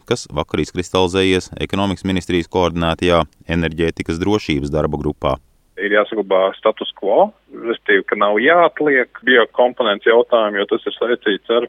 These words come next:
Speaker 2: vispārējo naftas produktu, tā skaitā draudošo dīzeļdegvielas deficītu Eiropā. Un, eh, līdz ar to, jebkurš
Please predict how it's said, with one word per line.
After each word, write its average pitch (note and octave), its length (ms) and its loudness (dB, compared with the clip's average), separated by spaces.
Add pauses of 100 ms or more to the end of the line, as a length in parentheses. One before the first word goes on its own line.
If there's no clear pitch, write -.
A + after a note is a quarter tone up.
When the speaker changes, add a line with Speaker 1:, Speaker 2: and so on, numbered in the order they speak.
Speaker 2:
vispārējo G2 840 2 (340)
naftas A#2 380 0
produktu, F#2+ 840 0 (100)
tā G#2+ 140 -6
skaitā G#2 400 2
draudošo G#2 560 0
dīzeļdegvielas G2+ 960 0
deficītu F#2 720 -4 (480)
Eiropā. D3 640 4 (160)
Un, C3+ 480 -4
eh, A2 320 2
līdz A2+ 240 -2
ar - 80 -10
to, A2+ 320 4
jebkurš A#2 480 0